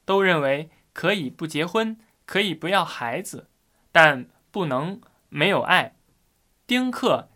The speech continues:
即 Dink，是英语 Double Incomes No Kids 的缩写，意思是有双份收入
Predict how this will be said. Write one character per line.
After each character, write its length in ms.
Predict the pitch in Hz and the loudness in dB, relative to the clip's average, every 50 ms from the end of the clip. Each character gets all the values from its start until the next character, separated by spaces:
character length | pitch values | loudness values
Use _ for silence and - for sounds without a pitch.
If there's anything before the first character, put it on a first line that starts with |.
| _ _ _ - | _ _ _ -12
即 440 | - 190 190 180 185 190 196 - _ _ _ _ _ _ | -6 -4 -4 -2 -4 -4 -8 -12 _ _ _ _ _ _
Dink， 300 | 226 220 185 135 - - - _ _ _ _ _ _ _ | -4 -4 -4 -4 -8 -12 -16 _ _ _ _ _ _ _
是 240 | - - - 202 196 | -12 -4 -2 -2 0
英 260 | 202 226 233 233 220 | 0 0 -2 -2 -2
语 300 | 170 127 120 123 123 - - _ _ | -4 -4 -4 -4 -6 -8 -14 _ _
Double 320 | 165 160 202 214 208 208 196 | 4 6 6 6 6 4 0
Incomes 440 | 196 196 190 185 180 175 180 - | -2 -2 0 0 0 0 -2 -6
No 100 | 185 185 | -8 -8
Kids 400 | 180 - 185 180 156 127 120 - - _ | -6 -4 -2 -2 -2 -2 -6 -12 -12 _
的 100 | - 135 | -6 -6
缩 240 | 131 - - 190 196 | -4 -2 -4 -4 -4
写， 400 | 190 - - 104 - - 123 - _ _ _ _ _ _ _ _ _ _ _ | -4 -6 -10 -8 -8 -8 -8 -8 _ _ _ _ _ _ _ _ _ _ _
意 180 | - 233 233 214 | -2 -2 0 0
思 440 | - - - - 143 127 120 - - _ _ _ | -2 -4 -8 -8 -6 -8 -8 -8 -12 _ _ _
是 240 | - - 220 196 170 | -8 -4 -2 0 0
有 180 | 143 123 120 | 0 0 -2
双 260 | 123 - 208 208 214 214 | 0 0 0 0 0 -2
份 200 | - 208 165 156 | -4 -4 -4 -4
收 300 | 156 214 214 220 226 226 | -4 -4 -4 -4 -4 -6
入 300 | 220 196 135 113 - | -6 -6 -6 -6 -10